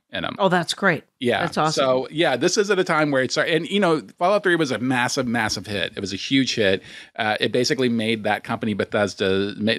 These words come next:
Speaker 1: put them on the map. Um, and, uh, and, you know, it influenced a ton of, uh, games. Now, the thing that's interesting about the series is you, <laughs> Fallout series is a lot like Star Wars, and the fact that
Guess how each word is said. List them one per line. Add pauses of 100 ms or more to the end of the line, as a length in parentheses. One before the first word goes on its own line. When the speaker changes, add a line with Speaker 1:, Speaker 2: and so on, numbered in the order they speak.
Speaker 1:
put
them
on
the
map. (460)
Um, (120)
and,
uh, (100)
and,
you
know,
it
influenced
a
ton
of,
uh,
games.
Now,
the
thing
that's
interesting
about
the
series
is
you, (180)
<laughs>
Fallout
series
is
a
lot
like
Star
Wars,
and
the
fact
that